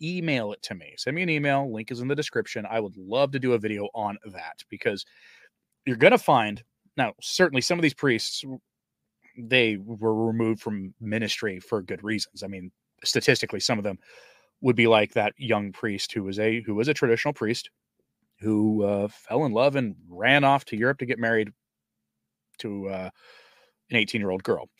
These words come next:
So not a great story, not a good look. That has nothing to do with him being a traditional priest, but those actions should be called out for when somebody who is, quote, "on our side of things,"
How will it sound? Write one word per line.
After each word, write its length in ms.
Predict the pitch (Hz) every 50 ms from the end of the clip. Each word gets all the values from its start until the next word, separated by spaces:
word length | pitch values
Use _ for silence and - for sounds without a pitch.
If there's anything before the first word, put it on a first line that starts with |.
| - - - -
So 460 | - - - - 180 156 156 165 147 - - _ - - - - - - -
not 200 | 156 185 196 175
a 60 | 143
great 340 | - - 127 139 127 127 -
story, 400 | - - 139 123 120 113 110 104
not 220 | 117 127 139 127
a 80 | 120 107
good 200 | - 123 110 107
look. 320 | 110 110 104 101 - - _ _ _ _ _ _ _ _ _ _ _ _ _
That 80 | - 143
has 100 | 160 165
nothing 180 | 175 165 165
to 60 | 143 151
do 20 |
with 80 | 143 127
him 100 | 143 135
being 140 | 143 139
a 60 | 139 127
traditional 360 | - 143 135 127 - 120 107
priest, 440 | - 135 127 127 123 - - - - _ _ _ _ _ _ _ _ _ -
but 200 | 120 113 110 -
those 220 | _ 120 120 113 117
actions 320 | 110 107 - - 110 -
should 120 | - 123 101
be 80 | 107
called 280 | 104 - 107 95 92 98
out 180 | 95 92 90
for 200 | - - 101 92
when 320 | 92 95 92 90 90 92 87 _ -
somebody 340 | - - 107 95 98 92 87
who 80 | 101
is, 140 | 90 - -
quote, 320 | - - - 107 101 - -
"on 140 | - 110 104
our 220 | - - 95 90 90
side 340 | - - - 98 92 92 -
of 100 | 80 -
things," 340 | - - 78 82 92 -